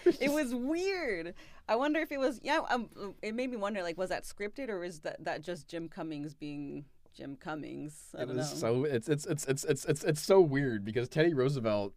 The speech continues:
Speaker 1: I'm assuming, I mean, first of all, even if he was alive at this point, um, nobody would know who he is in this galaxy.
Speaker 2: Exactly. So why refer-, I don't, it's, it was just a weird
Speaker 1: <laughs> It's,
Speaker 2: move.
Speaker 1: it's so strange.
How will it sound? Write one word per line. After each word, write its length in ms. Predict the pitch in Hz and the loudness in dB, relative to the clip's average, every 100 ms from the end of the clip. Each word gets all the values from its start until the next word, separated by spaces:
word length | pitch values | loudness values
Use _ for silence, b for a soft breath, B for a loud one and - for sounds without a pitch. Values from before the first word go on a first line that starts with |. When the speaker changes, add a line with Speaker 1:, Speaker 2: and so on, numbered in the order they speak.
| - | -6
Speaker 1:
I'm 200 | 104 110 | 0 2
assuming, 640 | 107 - 151 156 113 104 98 | 0 -2 -2 2 2 2 0
I 60 | |
mean, 180 | 113 123 117 | -2 -4 -2
first 200 | 185 - | -2 4
of 60 | |
all, 240 | 135 117 113 B B - | 6 8 4 B B -2
even 240 | 170 202 | 2 4
if 80 | 175 | 4
he 120 | 147 | 0
was 360 | 98 104 143 156 | 0 0 0 0
alive 360 | 156 165 185 | 0 2 0
at 120 | 185 | 0
this 120 | 196 - | -4 -4
point, 340 | 208 214 220 - - | 0 2 0 -6 -6
um, 480 | 123 113 110 107 107 113 - 160 | 0 2 2 2 0 -4 -12 -10
nobody 240 | 165 196 302 | 2 4 4
would 100 | 143 | 2
know 140 | 123 | 0
who 140 | 110 107 | 0 -2
he 120 | 95 | -2
is 260 | 104 143 | 0 0
in 120 | - 139 | 2 0
this 100 | 147 | 2
galaxy. 480 | 131 143 151 190 214 b b - - | 4 2 6 4 4 b b -20 -8
Speaker 2:
Exactly. 800 | 285 302 277 320 330 349 349 262 | -6 -4 -4 -4 -4 -6 -6 -6
So 160 | - 262 | -4 -4
why 240 | 262 269 | 0 0
refer-, 420 | 285 240 262 - - | 0 -2 -4 -8 -12
I 120 | 208 | -10
don't, 100 | 214 190 | -10 -10
it's, 140 | 175 | -10
it 220 | 196 165 | -4 0
was 140 | 214 269 | 0 -2
just 160 | 226 | -2
a 60 | 208 | 0
weird 540 | 190 185 180 208 277 | 0 -2 2 4 4
Speaker 1:
<laughs> 60 | 349 | 6
It's, 40 | 277 | 6
Speaker 2:
move. 640 | 339 453 640 403 226 214 | 8 6 6 6 4 2
Speaker 1:
it's 200 | - - | 2 2
so 180 | - 165 | 6 6
strange. 340 | 214 - 101 | 6 2 -4